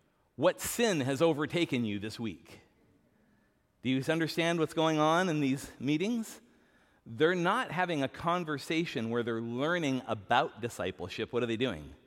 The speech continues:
They're sharing their life together and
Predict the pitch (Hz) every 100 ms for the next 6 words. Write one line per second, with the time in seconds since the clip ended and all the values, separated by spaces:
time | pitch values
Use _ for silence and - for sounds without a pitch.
0 | _ _ _ _ _ _ _ 120 110 -
1 | - 156 165 165 143 117 113 131 160 -
2 | - 107 95 92 87 87 - _ _ _
3 | _ - 120 113 107